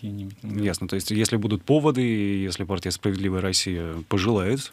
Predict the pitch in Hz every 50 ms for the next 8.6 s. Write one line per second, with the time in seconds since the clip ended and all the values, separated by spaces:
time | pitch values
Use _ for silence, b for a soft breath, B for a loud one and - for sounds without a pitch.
0 | - 113 117 123 - - 117 123 120 - 127 120 123 120 110 113 107 98 120 110
1 | 110 104 - - 104 104 98 101 101 101 92 95 92 - - 95 95 92 90 90
2 | 92 90 - - 107 - 95 92 85 - 101 101 95 92 - - 104 107 104 -
3 | 98 95 87 87 87 90 113 143 139 - 104 104 B B B B B B B B
4 | B B B B B 110 - 104 92 107 110 - 98 107 101 104 95 95 90 92
5 | - 101 87 80 76 - - - _ _ _ _ _ - 113 113 143 139 135 -
6 | 131 135 143 156 175 175 151 - - 113 107 - - 123 110 107 110 - - -
7 | - - 58 57 57 55 55 55 57 57 - - - 117 120 120 120 120 120 117
8 | 117 113 - 135 135 131 - - - - -